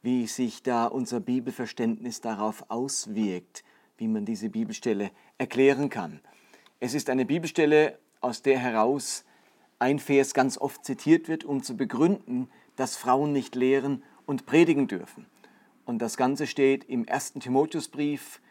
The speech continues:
Kapitel zwei, ab Vers acht bis Vers fünfzehn.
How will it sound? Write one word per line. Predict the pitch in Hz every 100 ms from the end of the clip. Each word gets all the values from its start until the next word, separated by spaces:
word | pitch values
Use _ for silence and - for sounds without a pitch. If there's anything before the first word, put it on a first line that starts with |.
| _
Kapitel | - 123 117 113
zwei, | - 117 117 135 135 _ _ _ _ -
ab | 117
Vers | - 127 113 -
acht | 101 101 - - - -
bis | 120 -
Vers | 123 110 -
fünfzehn. | 147 160 - - 151 147